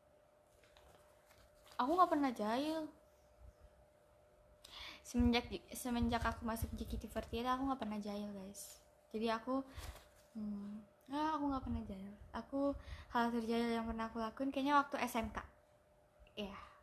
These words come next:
waktu S M K, waktu, waktu S M P. Wah, jahil aku keterlaluan.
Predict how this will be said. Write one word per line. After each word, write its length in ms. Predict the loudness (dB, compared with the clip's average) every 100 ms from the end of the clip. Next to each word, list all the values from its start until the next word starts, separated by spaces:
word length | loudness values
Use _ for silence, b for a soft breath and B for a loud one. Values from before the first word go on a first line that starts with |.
| -6
waktu 160 | 0 0
S 80 | 0 -2
M 80 |
K, 80 | 4
waktu, 280 | 4 4 2 -8 -8 B B B
waktu 260 | 8 8 6
S 220 | 8 6 8 8
M 160 | 8 6
P. 80 | 8 10 10 6 6
Wah, 240 | 8 8 6 4
jahil 320 | 4 6 4
aku 240 | 0 -2 -6
keterlaluan. 800 | -4 2 4 4 2 0 0 -8